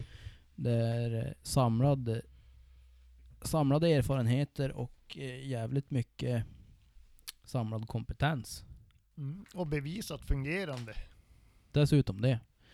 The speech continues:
Speaker 1: Vi har haft två kurser tidigare och kursdeltagarna därifrån har ju, har ju faktiskt, eh, skickat bilder och meddelanden till oss.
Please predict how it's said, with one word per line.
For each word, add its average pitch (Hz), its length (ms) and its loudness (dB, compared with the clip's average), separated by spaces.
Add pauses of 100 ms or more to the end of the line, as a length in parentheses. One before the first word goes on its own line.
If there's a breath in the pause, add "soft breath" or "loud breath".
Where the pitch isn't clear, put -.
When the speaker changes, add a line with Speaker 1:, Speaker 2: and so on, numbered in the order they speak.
(280 soft breath)
Speaker 1:
Vi 131 80 4
har 156 100 8
haft - 120 0
två 156 180 8
kurser 131 240 6
tidigare 131 480 6
och 117 520 2
kursdeltagarna 120 640 2
därifrån 127 480 2
har 113 160 4
ju, 110 140 2 (1300 soft breath)
har 117 260 0
ju 104 400 2
faktiskt, - 720 -6
eh, 113 180 0
skickat 113 340 0
bilder 110 380 2
och 110 440 -2
meddelanden 113 600 0
till 117 280 -4
oss. - 360 -6